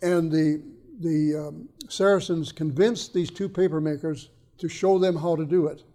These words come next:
And that, that began what is known as the Golden Age of the Muslims, uh, that lasted for, from about seven, seven hundred fifty to about, say, around, uh, twelve hundred, something like that. Uh,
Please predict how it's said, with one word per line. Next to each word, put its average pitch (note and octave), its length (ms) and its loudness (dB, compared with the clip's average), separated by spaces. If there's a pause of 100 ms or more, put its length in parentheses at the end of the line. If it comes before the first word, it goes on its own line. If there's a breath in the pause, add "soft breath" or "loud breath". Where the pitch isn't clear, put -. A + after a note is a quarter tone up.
(720 soft breath)
And F3 220 -2
that, G#3+ 320 6 (240)
that F#3 340 2
began E3 560 0
what D#3 140 2
is D3+ 140 -2
known F3 260 0
as D#3+ 200 -4
the D3+ 80 -2
Golden F3+ 380 4
Age D#3 400 -2
of D3 300 -6
the D3 180 0
Muslims, D3 720 -2 (540 soft breath)
uh, D#3+ 260 -8 (220)
that E3 100 -2
lasted D#3+ 420 0
for, D#3 180 -2 (120)
from E3 200 -4
about E3 280 0
seven, D3+ 1000 -2
seven E3 300 -2
hundred D3+ 220 -2
fifty D3+ 340 -4
to D3+ 60 -4
about, D3+ 260 -6
say, D#3 140 -2
around, D#3 480 -2
uh, D#3 100 -8
twelve D#3 280 -2
hundred, C#3+ 260 -4
something D3 240 -8
like C#3 160 -12
that. D3 200 -12 (840 soft breath)
Uh, D#3+ 240 0